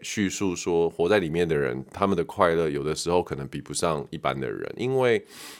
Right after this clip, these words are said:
你看，像这种财阀，以我在台湾真，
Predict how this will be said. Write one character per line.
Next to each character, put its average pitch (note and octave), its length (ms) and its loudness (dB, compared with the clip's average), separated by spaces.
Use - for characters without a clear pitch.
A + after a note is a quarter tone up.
你 E2 100 -6
看， F#2+ 320 2
像 B2+ 300 2
这 A#2 80 2
种 F#2 100 4
财 C#2 240 -2
阀， B1+ 240 0
以 F#2 140 -6
我 G#2 180 4
在 G2 160 0
台 E2 160 0
湾 D#2 160 2
真， D#2 320 -4